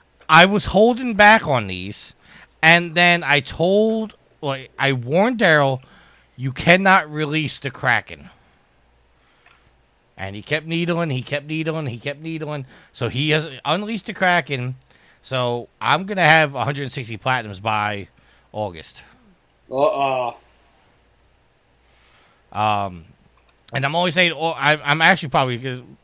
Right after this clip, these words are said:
Speaker 1: I could probably say I'll have a hundred sixty by July fourth,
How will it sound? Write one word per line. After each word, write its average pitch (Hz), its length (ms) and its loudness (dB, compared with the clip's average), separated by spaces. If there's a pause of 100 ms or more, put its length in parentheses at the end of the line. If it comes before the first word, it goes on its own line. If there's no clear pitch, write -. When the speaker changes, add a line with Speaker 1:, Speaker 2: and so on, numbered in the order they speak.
(600)
Speaker 1:
I 160 100 4
could 147 140 -4
probably 208 340 6
say 151 220 4
I'll 127 120 6
have 135 140 4
a 135 60 0
hundred 131 240 0
sixty 120 280 -8
by 120 220 0
July 110 280 -4
fourth, 101 440 -10